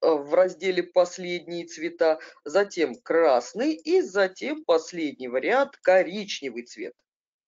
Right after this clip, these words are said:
Но повторное обращение к акценту четыре, пять, шесть я произвожу для того, чтобы цвета сделать более блеклыми. Ну, конечно, здесь хотелось бы действовать, э, с каким-то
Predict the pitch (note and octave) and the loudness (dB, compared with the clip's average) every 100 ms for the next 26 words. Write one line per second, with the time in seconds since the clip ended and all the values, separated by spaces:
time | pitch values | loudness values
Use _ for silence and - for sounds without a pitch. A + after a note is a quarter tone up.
0 | _ _ - - - - A3+ A#3+ - A#3 | _ _ -20 -20 -20 -2 2 2 4 0
1 | - A#3 F#3+ F#3 F3+ F#3+ G3+ A3+ - D#4+ | 2 0 4 4 4 2 2 0 0 -2
2 | A#3 G3 F3+ - F3 D#3 D#3 - F3+ F3+ | -2 0 0 0 -6 -4 -8 -10 -12 -8
3 | D3+ D#3 F3 D#3 - D#4 - E3 D#3+ D3+ | -8 0 2 2 0 -4 -2 -2 0 -2
4 | C#3+ E3 C#4 F#3+ D#3 C#3+ G3+ C#4 C4+ A#3 | 2 0 0 -6 -2 0 0 -4 -8 -8
5 | - - C3 F3 A#3+ B3 - A#3+ B3 D3 | -10 -8 -6 0 2 0 0 0 0 -4
6 | C#3 F#3 G#3 G3+ F3+ D3 D#3+ D3+ B2 - | -2 0 4 4 2 -2 -6 -4 -4 -6
7 | - - - _ _ - - - G3+ A3+ | -14 -14 -18 _ _ -20 -20 -12 -2 0
8 | C4 A3 D#3+ - F3+ G#3+ G3 F#3+ F#3 G3+ | 0 -2 -4 -6 -8 -8 0 0 2 -2
9 | F3 D#3 F3+ - - D#3 G3 E3 D#3+ D#3+ | -4 -4 -2 -2 -6 -8 -8 -6 0 0
10 | D#3 - D3+ D3 C#3+ C#3 - - D#3+ E3 | 0 0 2 4 2 0 -10 -8 -6 -4
11 | D#3 D#3+ | 0 0